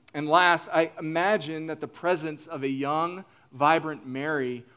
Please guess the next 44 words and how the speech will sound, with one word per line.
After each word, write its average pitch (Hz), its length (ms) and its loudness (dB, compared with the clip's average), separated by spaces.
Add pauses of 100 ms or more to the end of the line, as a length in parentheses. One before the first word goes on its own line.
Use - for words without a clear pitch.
(120)
would 135 160 -6
be 160 240 2
a 143 160 0
welcomed 151 760 -4
presence 131 480 0
in 131 60 -10
the 127 80 -8
house 143 460 0
of 120 100 -10
Elizabeth, 123 600 -6 (340)
who 151 120 -2
is 147 140 0
living 165 360 2
with 147 180 -6
her 135 120 0
deaf 147 500 2
and 131 160 -6
mute 151 240 -4
husband, 143 760 -2 (380)
um, 147 300 6
after 156 320 6
being 156 300 -4
struck 165 320 2 (240)
with 151 180 -4
unbelief, 165 640 6 (220)
right? 156 300 4
That, 151 200 0
that 151 160 -2
she 185 340 -4
would 170 180 -2
be 160 180 4
a 143 80 2
welcome 147 480 2
presence 143 500 -2 (160)
because 156 220 -8
she's 165 180 -8
been 185 160 -6
in 175 140 -6
hiding 180 400 2
for 139 120 -12
the 131 80 -4
last 123 300 -4
six - 240 -16
months. 107 420 -16